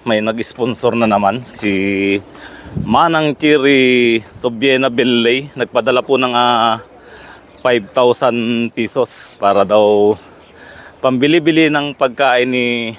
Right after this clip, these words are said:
nila Tagpi. At, ah, kuha na rin daw ako doon ng, ano, pambili-bili ng pagkain ko. So, pero yung five thousand na yun, ano, mga kajuit, gamitin na lang natin sa pambili ng pagkain nila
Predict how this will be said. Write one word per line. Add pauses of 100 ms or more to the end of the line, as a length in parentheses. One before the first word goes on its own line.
(120)
nila
Tagpi. (800)
At,
ah, (720)
kuha
na
rin
daw
ako
doon
ng,
ano,
pambili-bili
ng
pagkain
ko. (640)
So, (240)
pero
yung
five
thousand
na
yun,
ano,
mga
kajuit,
gamitin
na
lang
natin
sa (2250)
pambili
ng
pagkain
nila